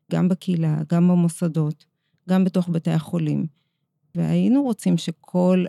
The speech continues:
אדם במדינת ישראל יזכה לטיפול פליאטיבי מלא בחודשים ובשנים אפילו של התמודדות עם מחלה קשה. אה, זה לא קיים,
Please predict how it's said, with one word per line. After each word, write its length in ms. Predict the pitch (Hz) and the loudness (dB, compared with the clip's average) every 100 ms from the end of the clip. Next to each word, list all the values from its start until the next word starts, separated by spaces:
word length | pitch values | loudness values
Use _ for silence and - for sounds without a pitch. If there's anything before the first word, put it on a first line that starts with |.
| - | -4
אדם 340 | 170 165 165 | -4 0 2
במדינת 460 | 165 147 160 160 175 | 0 0 -2 -2 -4
ישראל 380 | 165 165 160 160 | -8 -6 -4 -4
יזכה 480 | 151 151 - 175 160 | -6 -8 -6 -4 -2
לטיפול 680 | 160 156 151 - 165 180 - | -2 -2 -4 -8 -8 -8 -6
פליאטיבי 440 | 160 156 180 175 | -6 -6 -4 0
מלא 480 | 165 151 160 175 175 151 | 0 0 0 0 0 -2
בחודשים 760 | 151 - 160 160 - 185 180 | -6 -8 -8 -8 -4 -2 0
ובשנים 680 | 160 156 156 160 170 160 190 | -2 -6 -6 -6 -2 2 2
אפילו 340 | 180 - 165 165 | 0 -4 -10 -8
של 220 | 170 160 | -8 -6
התמודדות 520 | 160 165 170 170 170 | -2 0 0 -2 -2
עם 100 | 175 | 0
מחלה 380 | 156 - 160 156 | -2 -2 -4 -4
קשה. 420 | 160 156 156 156 - _ _ _ _ _ _ _ - | -6 -6 -4 -4 -6 _ _ _ _ _ _ _ -8
אה, 60 | 165 160 160 | -4 -4 -4
זה 160 | 156 170 | -4 -2
לא 120 | 196 | -2
קיים, 540 | - 220 156 131 165 | -2 0 0 -2 -6